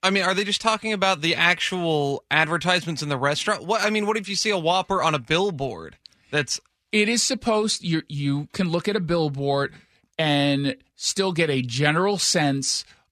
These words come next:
Speaker 2: of the scope or the dimensions of the burger. It, if you see a burger on a billboard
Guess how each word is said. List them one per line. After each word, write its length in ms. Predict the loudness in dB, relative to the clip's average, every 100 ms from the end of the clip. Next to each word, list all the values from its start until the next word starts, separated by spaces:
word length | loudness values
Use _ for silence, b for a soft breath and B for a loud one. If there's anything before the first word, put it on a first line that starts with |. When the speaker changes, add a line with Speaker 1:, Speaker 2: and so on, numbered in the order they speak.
| -2
Speaker 2:
of 360 | 0 2 0 -4
the 360 | -6 -2 0 0
scope 680 | 0 -2 0 0 0 0 -4
or 120 | -4
the 120 | -4
dimensions 800 | -4 -2 0 -2 -2 -2 0 0
of 220 | -2 -2
the 100 | -4
burger. 480 | -2 0 -2 -2 -14 -20 b b b b
It, 160 | -4 -2 -2 -2
if 180 | -4 0
you 140 | 0
see 380 | 0 2 2 2 2
a 120 | 0
burger 540 | 0 0 2 2 2
on 160 | 0 0
a 60 | 0
billboard 680 | 0 0 -2 -2 -2 -2